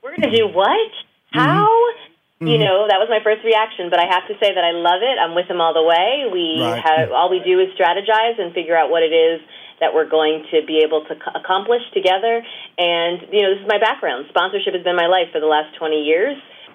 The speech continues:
Speaker 1: So being able to leverage the football market and being involved on this level with my husband has been a dream come true.
Speaker 2: Now, this is really interesting 'cause I, when I go through resumes, I try to pull out little bios, I try to pull out little nuggets. And, like, one of the,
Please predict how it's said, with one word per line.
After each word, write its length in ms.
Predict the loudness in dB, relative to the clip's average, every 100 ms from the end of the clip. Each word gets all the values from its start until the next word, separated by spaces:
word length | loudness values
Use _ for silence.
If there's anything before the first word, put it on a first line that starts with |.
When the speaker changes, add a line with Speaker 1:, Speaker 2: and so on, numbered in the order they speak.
| _ -2
Speaker 1:
So 360 | 2 4 2 0 -6 -20 _ _ _ _ _ _ _ _ _ _ _ _ _ -2
being 220 | -2 0
able 220 | 0 -2
to 120 | -2 0
leverage 380 | 0 -2 -4 -6
the 80 | -4
football 260 | -2 0 0
market 340 | -2 0 -2
and 120 | -2
being 260 | -4 -2 -2
involved 640 | 0 0 2 0 -2 -10 -4
on 220 | -2 0
this 180 | -2 0
level 440 | -2 0 0 0
with 160 | -2 -2
my 100 | -2
husband 360 | -2 0 -2 -2
has 120 | -2
been 200 | -4 -2
a 120 | -6
dream 200 | -2 -4
come 120 | -4 -6
true. 200 | -6 -8 _ _ -6
Speaker 2:
Now, 220 | -2 -2
this 260 | -4 -6
is 100 | -8
really 220 | -6 -4 -6
interesting 260 | -10 -16
'cause 120 | -10 -6
I, 80 | -6
when 160 | -4
I 60 | -4
go 160 | -2 -2
through 160 | -2
resumes, 480 | -2 -2 -2 -6 -6
I 60 | -6
try 160 | -4
to 80 | -4
pull 240 | -4 -4
out 140 | -4 -4
little 180 | -6 -2
bios, 460 | 0 0 -2 -8
I 20 |
try 160 | -10 -8
to 60 | -6
pull 160 | -6
out 100 | -6
little 240 | -6 -6 -4
nuggets. 420 | -6 -8 -20 -14
And, 140 | -12
like, 160 | -12 -12 _ _
one 140 | -4 -4
of 80 |
the, 180 | -4 -8